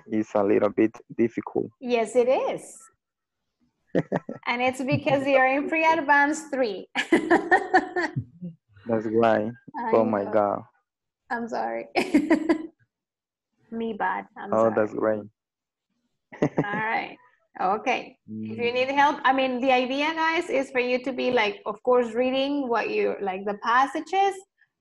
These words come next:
Speaker 2: and try to decide which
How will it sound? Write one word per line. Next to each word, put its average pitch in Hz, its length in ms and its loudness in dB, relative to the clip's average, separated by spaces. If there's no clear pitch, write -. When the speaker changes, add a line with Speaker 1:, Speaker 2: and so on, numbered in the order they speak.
Speaker 2:
and 240 180 2
try 247 320 6
to 262 180 0
decide 240 800 4
which 247 560 0